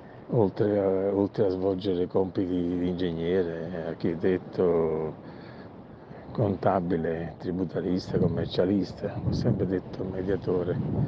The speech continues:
e giudice di pace. Gli ultimi due sono psicologo e giudice, giudice di pace. Gli ultimi due, due sono quelli là più difficili,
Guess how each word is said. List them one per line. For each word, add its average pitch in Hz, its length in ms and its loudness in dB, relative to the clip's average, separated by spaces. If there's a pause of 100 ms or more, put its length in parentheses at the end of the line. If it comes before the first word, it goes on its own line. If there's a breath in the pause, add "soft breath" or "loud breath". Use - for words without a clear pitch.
(440 loud breath)
e 120 120 4
giudice 98 400 2
di 92 120 2
pace. 85 420 -2 (800)
Gli 123 140 4
ultimi 113 360 2
due 123 260 4
sono 104 280 -6 (220)
psicologo 110 580 0
e 90 80 0
giudice, 92 480 0
giudice 95 320 0
di 87 100 0
pace. 82 280 -4 (480 loud breath)
Gli 156 80 4
ultimi 151 280 4
due, 127 380 4
due 143 360 4
sono 107 340 -2
quelli 110 240 2
là 113 200 2
più 131 200 -2
difficili, 101 680 -2